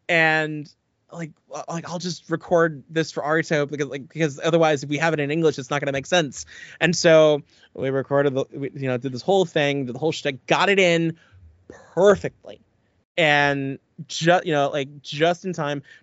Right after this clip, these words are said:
Toei approved it, and I got, and so for that one glorious moment, I got to be the, uh, English dub voice of Haruto. And it's,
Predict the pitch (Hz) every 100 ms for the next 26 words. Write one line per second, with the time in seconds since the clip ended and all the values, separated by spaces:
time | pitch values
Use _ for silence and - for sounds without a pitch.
0 | - - 151 185 196 - 175 165 156 196
1 | - _ _ _ _ _ _ _ _ -
2 | 156 151 147 147 147 147 - 139 139 143
3 | - 143 - 151 143 156 143 139 - 143
4 | 143 147 147 156 170 165 180 - - 143
5 | 139 156 175 170 - 139 165 160 123 117
6 | 120 127 123 123 123 123 120 123 139 139
7 | 143 - 127 135 139 139 - 120 - 98
8 | 143 170 135 131 - - - 175 175 180
9 | - 202 -